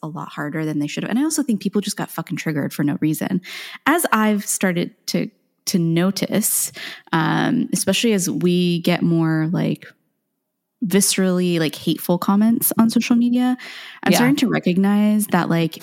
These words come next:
Speaker 1: people will attack and say what they wanna say, even if it's not related to what you said, or to the tone of what you said. There's just something that triggers people based on their perception within their life. Um, and then they'll just, like, go full hog.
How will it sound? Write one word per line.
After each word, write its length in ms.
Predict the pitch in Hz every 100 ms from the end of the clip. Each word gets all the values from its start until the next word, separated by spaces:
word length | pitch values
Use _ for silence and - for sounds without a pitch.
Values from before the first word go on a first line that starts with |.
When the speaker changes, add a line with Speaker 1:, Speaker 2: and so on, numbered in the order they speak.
| -
Speaker 1:
people 680 | - 185 - 214 226 226 -
will 360 | 165 170 160 -
attack 480 | 170 - 160 190 -
and 160 | 170 156
say 160 | - 160
what 140 | 160
they 100 | 175
wanna 220 | 156 156
say, 320 | 165 - - -
even 160 | 190 202
if 100 | 202
it's 160 | -
not 140 | 170 160 -
related 640 | 160 151 160 160 160 156 - - _ -
to 380 | - 170 156 156
what 180 | 151 -
you 100 | 143
said, 480 | - 202 196 196 180
or 40 | -
to 100 | -
the 80 | -
tone 220 | - 185
of 80 | 180
what 120 | -
you 80 | 180
said. 300 | 185 175 160 - - -
There's 180 | 185 175
just 220 | 196 -
something 540 | 208 202 208 202 196 196
that 200 | - -
triggers 480 | - - 175 170 170
people 440 | - 165 - 156
based 280 | 151 160 -
on 120 | 160
their 100 | 156
perception 720 | 147 160 - - - 156 151 -
within 440 | - 160 151 147 147
their 180 | 156 143
life. 480 | - 220 285 - - - - - -
Um, 320 | 175 165 160 160
and 100 | 185
then 120 | 196
they'll 120 | 196
just, 180 | 185 175
like, 140 | 165 147
go 160 | 147
full 220 | 147 135
hog. 320 | 127 - -